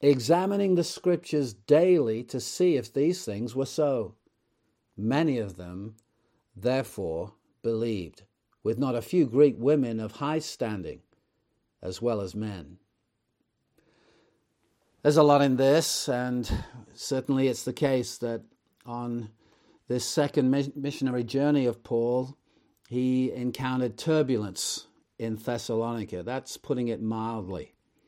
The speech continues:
He was sent away along with Silas to Berea because of it, because it was just so turbulent. He couldn't stick around. We're not told a whole lot of information about the Berean Jews.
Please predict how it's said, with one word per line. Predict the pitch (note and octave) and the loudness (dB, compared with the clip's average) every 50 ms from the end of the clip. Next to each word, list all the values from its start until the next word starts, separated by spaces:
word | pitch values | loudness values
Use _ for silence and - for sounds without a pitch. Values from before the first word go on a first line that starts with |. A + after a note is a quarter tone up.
| _ _ _ _ _ _ _ | _ _ _ _ _ _ _
He | _ _ G#2 G#2 G#2+ A2 A2 A2 A2 A2 G#2+ G#2 - _ _ _ _ _ _ _ _ _ | _ _ -8 -6 -4 -4 -2 -2 -2 -4 -6 -8 -14 _ _ _ _ _ _ _ _ _
was | G#2 G#2 - | -6 -6 -6
sent | - - C#3+ C#3+ C#3+ | -2 0 0 2 2
away | C3 B2+ C3 C3 C#3 C#3+ D3 D3+ | 4 4 2 4 4 6 6 6
along | C3 G#2+ A2 A#2 A#2+ A#2 | 6 4 2 0 -2 -2
with | A#2 A2 | -2 -2
Silas | - - - C3 B2 B2+ C3+ C3 C3+ C3+ C3+ - - - - - | -4 -4 -4 -2 0 0 0 0 0 -2 -4 -6 -8 -10 -12 -10
to | - - A2+ | -10 -8 -8
Berea | F#2 G#2+ G#2+ G#2+ A2+ B2 C3+ C#3 C#3 C3+ | -4 -4 -2 0 2 4 6 6 6 4
because | A2+ A#2 A2 - D#3+ E3 D#3 B2 | 2 -2 -2 2 2 2 4 4
of | B2+ A2 G2+ | 2 0 0
it, | A2 C3 C3+ - _ _ _ _ _ _ _ | -2 -4 -4 -8 _ _ _ _ _ _ _
because | - B2+ - F#3 F#3+ C#3 | -6 0 2 2 4 4
it | C#3 | 4
was | C3 C3 - | 2 2 2
just | D3 D3 C#3 - | 0 0 0 0
so | - - D3+ C#3+ D3 C#3+ C#3+ | -2 0 4 4 6 6 4
turbulent. | C#3+ - - E3+ E3+ F#3 E3+ B2+ A2+ F#2+ F#2+ F2 F#2 | 4 0 -2 0 0 0 2 0 -2 -2 -4 -6 -8
He | G#2+ G#2+ | -8 -10
couldn't | A2 - D3+ C#3 C#3 C3 | -4 -4 -2 0 0 -2
stick | - - A#2+ A2+ - | -2 -4 -6 -4 -2
around. | A#2 A#2+ C3 D3 D#3+ D3 G2+ E2+ F2 - _ _ _ _ _ _ _ _ _ - _ _ _ _ _ _ - _ _ | -2 -2 -2 -2 -2 -4 -4 -8 -12 -18 _ _ _ _ _ _ _ _ _ -20 _ _ _ _ _ _ -20 _ _
We're | C3 D#3 | 4 6
not | E3+ F3+ E3+ - | 6 6 6 6
told | - E3+ D#3+ D#3 D3+ | 6 6 6 6 6
a | |
whole | C#3 D#3 D3+ D3+ | 8 8 8 8
lot | D3 C#3+ C#3 C3+ | 8 6 4 2
of | C3+ A#2+ A2+ C3 | 0 0 0 0
information | C3 B2+ - C3+ B2+ C3 C3 D3 D3 - - D#3+ D3+ | -2 0 0 0 0 2 2 2 0 0 -2 -2 -2
about | C3+ A#2+ C3 B2 B2+ - F2+ G#2+ | 0 0 0 0 0 -2 -4 -4
the | A#2+ A#2 | -6 -4
Berean | G#2 A2+ A2+ A#2 B2 C#3 D#3 E3 D#3 C#3 B2+ A#2 G2 - - A#2+ | -2 0 0 2 2 2 4 4 4 2 2 0 -2 -8 -14 -16
Jews. | G2+ - A#2 G#2+ A2 A2+ C3 D3 E3 D#3+ - - - - - | -6 -4 -2 0 0 0 0 0 0 -2 -4 -6 -8 -12 -16